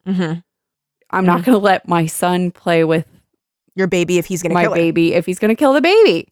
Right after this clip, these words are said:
Speaker 1: Yeah.
Speaker 2: He can't be free.
Speaker 1: Yeah.
Speaker 2: I guess, though, that that is the premise of The Curious Case of Natalia Grace. That's what those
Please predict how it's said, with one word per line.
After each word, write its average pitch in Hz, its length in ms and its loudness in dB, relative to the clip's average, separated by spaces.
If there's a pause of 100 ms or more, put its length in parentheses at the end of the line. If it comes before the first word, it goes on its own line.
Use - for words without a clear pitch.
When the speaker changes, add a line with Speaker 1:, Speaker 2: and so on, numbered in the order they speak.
Speaker 1:
Yeah. 156 200 -6 (760)
Speaker 2:
He 254 160 4
can't 294 320 0
be 311 140 2
free. 214 600 0 (300)
Speaker 1:
Yeah. 147 220 -6 (480)
Speaker 2:
I 220 100 -4
guess, 240 420 -2 (260)
though, 214 320 2
that 208 220 -2
that 208 280 -4
is 214 260 0
the - 140 -8
premise 214 680 -4
of 208 480 -4 (100)
The 233 80 -4
Curious 220 400 0
Case 247 260 0
of 233 120 0
Natalia 254 500 0
Grace. 269 300 0
That's 208 280 0
what 240 140 0
those 247 240 2